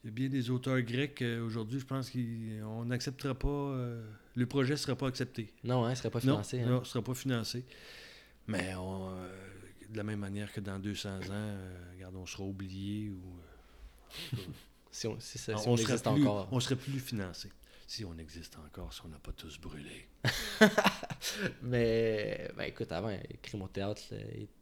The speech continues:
Speaker 2: l'appropriation culturelle, euh, tu t'en veux-tu en v'là, là ? Les femmes étaient jouées par des hommes, euh, il y avait juste des hommes.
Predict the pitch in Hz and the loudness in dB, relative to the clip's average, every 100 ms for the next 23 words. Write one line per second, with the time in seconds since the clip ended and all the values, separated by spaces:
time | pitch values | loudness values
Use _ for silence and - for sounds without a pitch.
0 | - - - - 95 98 - 101 113 113 | -20 -20 -14 -6 -6 -4 -2 0 0 -2
1 | 110 101 101 101 117 110 101 98 - - | -4 -4 -2 0 0 0 0 -4 -6 -6
2 | 98 95 95 - 113 98 92 101 139 151 | -6 -6 -6 -4 -2 -2 -2 -2 0 0
3 | 151 131 104 101 101 117 110 101 101 104 | -2 -2 0 -2 -2 -2 -2 -2 -4 -2
4 | 104 101 - 101 113 120 120 117 110 - | -4 -4 -6 -2 0 0 0 -2 -4 -2
5 | 107 104 107 110 104 - - | 0 0 -2 -2 -4 -4 -8